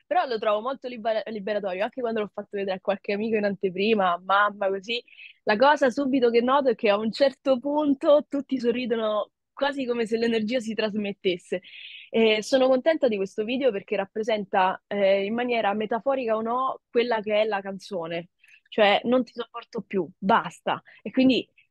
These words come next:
rompo tutto. Io nel mio e Gloria, che tra l'altro ringrazio, che è una campionessa mondiale, ehm,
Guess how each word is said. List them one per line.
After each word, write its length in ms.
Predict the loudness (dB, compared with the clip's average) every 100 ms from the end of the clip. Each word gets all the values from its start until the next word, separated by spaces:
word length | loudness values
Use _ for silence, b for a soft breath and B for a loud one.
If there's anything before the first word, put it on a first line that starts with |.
| 2
rompo 440 | 4 4 2 0
tutto. 480 | 0 -4 -6 -4 0
Io 200 | 4 6
nel 180 | 6 4
mio 460 | 2 -2 0 4
e 120 | 4 4
Gloria, 580 | 4 6 4 2 0
che 280 | -2 -6 -6
tra 140 | -8 -4
l'altro 320 | -4 -4 -8
ringrazio, 540 | -4 0 2 2 -2
che 60 | -4
è 20 |
una 120 | -2 -2
campionessa 720 | -2 0 0 0 -2 -2 -4
mondiale, 680 | -2 0 2 4 2 0 -4 B B B -4
ehm, 1120 | 2 4 4 2 0 -4 -6 -6 -6 -8